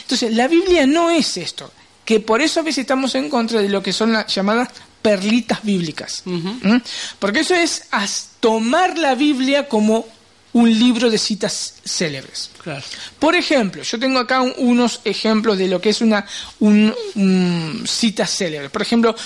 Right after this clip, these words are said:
Speaker 1: William Shakespeare dice, dice lo siguiente,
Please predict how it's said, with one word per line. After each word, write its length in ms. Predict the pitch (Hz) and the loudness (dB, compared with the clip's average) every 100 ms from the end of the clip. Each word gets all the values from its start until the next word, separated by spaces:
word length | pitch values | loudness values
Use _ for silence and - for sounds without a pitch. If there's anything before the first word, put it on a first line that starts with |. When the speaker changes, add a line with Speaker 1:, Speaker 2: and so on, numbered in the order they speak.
| - | -4
Speaker 1:
William 300 | 226 262 269 | 2 4 4
Shakespeare 540 | 233 - 233 - - - - _ _ _ _ - - | 2 0 -2 -4 -14 -16 -18 _ _ _ _ -20 -10
dice, 460 | 208 240 - 170 - - - - - - - 220 | -2 0 0 -4 -10 -18 -20 -20 -20 -20 -6 -2
dice 220 | 220 240 | 0 0
lo 60 | 226 | 0
siguiente, 440 | 247 240 196 - | 2 2 0 -6